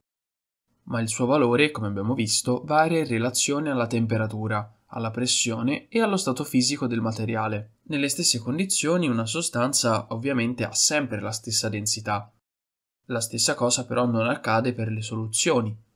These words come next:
L'acqua salata, anche a parità di condizioni, non ha sempre la stessa densità, perché la quantità di acqua e sale miscelate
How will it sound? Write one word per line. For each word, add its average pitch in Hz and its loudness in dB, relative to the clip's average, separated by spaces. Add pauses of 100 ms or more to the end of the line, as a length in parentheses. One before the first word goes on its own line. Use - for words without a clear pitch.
(120)
L'acqua 113 0
salata, 117 2
anche 107 -6
a 107 -8
parità 113 -2
di 117 0
condizioni, 110 0 (120)
non 123 0
ha 120 0
sempre 135 0
la 113 -2
stessa 110 -2
densità, 107 -2 (140)
perché 117 0
la 113 2
quantità 110 -2
di 120 0
acqua 131 2
e 113 -6
sale 113 0
miscelate 113 0